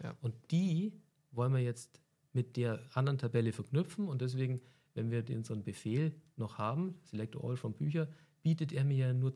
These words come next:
Speaker 2: vier Möglichkeiten an. Also ich kann where, ich kann also die einschränken, zum Beispiel alle Bücher, die mit A anfangen. Ich könnte Limits setzen, dass es nur we-, nur eine gewisse Anzahl geben. Ich könnte sie sortieren lassen und so weiter. Und unten eben ist dieser sagenumwogene Join-Befehl, der immer wieder
Speaker 1: <laughs>
Speaker 2: vorkommt, auch in den Fortbildungen. Was hat denn der auf sich?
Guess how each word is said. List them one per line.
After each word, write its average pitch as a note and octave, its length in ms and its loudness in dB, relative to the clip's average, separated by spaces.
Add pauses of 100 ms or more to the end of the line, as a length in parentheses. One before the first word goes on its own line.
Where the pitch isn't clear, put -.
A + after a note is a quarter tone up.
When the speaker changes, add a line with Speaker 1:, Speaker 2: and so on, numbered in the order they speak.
(120)
Speaker 2:
vier D#3+ 260 0
Möglichkeiten A2 520 -2
an. A#2 140 -18 (280)
Also G#2 140 -8
ich G2+ 80 -10
kann G#2 220 -4
where, C#3 260 4
ich A2+ 100 0
kann G#2+ 140 -4
also G2+ 120 -8
die B2 160 -6
einschränken, B2+ 500 -2
zum G#2+ 120 -6
Beispiel G#2 160 -6
alle A2+ 140 0
Bücher, A2 240 -4
die G#2 60 -4
mit G#2+ 180 -6
A A#2+ 140 -2
anfangen. B2 420 0 (340)
Ich E3+ 140 -4
könnte D3+ 220 6
Limits C#3 400 6
setzen, B2+ 340 -2
dass A#2 140 -2
es A#2+ 60 -6
nur B2+ 260 0
we-, C3+ 200 0
nur C3+ 200 -2
eine B2+ 100 0
gewisse B2+ 340 -2
Anzahl C#3+ 340 0
geben. B2 280 0
Ich A#2 100 -6
könnte C3 240 -2
sie A#2+ 60 -6
sortieren A#2+ 480 0
lassen A2+ 380 -4 (240)
und C3 160 2
so A2 160 -4
weiter. C#3+ 480 -2
Und C3 160 -2
unten G3 300 2
eben C3+ 240 2
ist - 160 -4
dieser A2+ 260 -2 (480)
sagenumwogene B2 720 4
Join-Befehl, A#2 840 4
der A2+ 140 0
immer B2 200 2
wieder A#2 260 4
Speaker 1:
<laughs> A#2 60 -4
Speaker 2:
vorkommt, C3 760 4
auch A#2+ 180 -2
in A#2+ 100 -2
den A2+ 100 -2
Fortbildungen. A#2 720 -2
Was - 220 -10
hat - 160 -6
denn G#2 140 -6
der G#2+ 200 -8
auf A2 160 -14
sich? - 300 -12